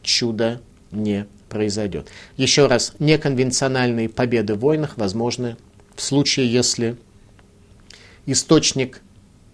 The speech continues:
милосердия Всевышнего не заморожен нашим образом жизни, когда мы от Бога отворачиваемся, живем своими интересами, своими целями,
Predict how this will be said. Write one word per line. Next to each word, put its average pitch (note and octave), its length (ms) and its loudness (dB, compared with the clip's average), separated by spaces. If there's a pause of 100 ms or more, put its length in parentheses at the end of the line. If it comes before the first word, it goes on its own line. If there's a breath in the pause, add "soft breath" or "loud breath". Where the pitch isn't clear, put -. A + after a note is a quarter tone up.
милосердия C3+ 840 4
Всевышнего G#2+ 840 -4
не C#3+ 300 2
заморожен A#2+ 880 -2 (640 soft breath)
нашим C3 760 0 (300)
образом B2+ 560 2
жизни, B2+ 380 0
когда A#2 340 -4
мы A#2+ 240 -6
от A#2+ 180 -4
Бога A#2+ 320 0
отворачиваемся, A2+ 1080 -6 (340 soft breath)
живем A#2+ 540 -4 (340)
своими A2+ 520 0
интересами, A2 520 -4
своими G2 380 -4
целями, F#2 560 -6